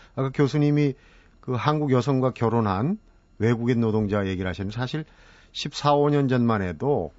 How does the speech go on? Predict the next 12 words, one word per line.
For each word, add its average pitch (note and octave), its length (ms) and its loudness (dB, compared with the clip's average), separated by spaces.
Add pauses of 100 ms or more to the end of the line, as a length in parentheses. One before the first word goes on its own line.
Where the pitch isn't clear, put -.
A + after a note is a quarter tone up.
(500)
그 - 140 -8
한국 D3 380 -2
여성, B2 280 0
우리가 D3 360 4
그러니까 B2+ 340 -2
북의 A#2+ 280 0
혈통 A2 280 0
아닙니까? F#2 260 -6
그래서 G2 160 -6
한국 B2 220 -4
여성하고 A2 400 0
결혼하면은 G2+ 680 -2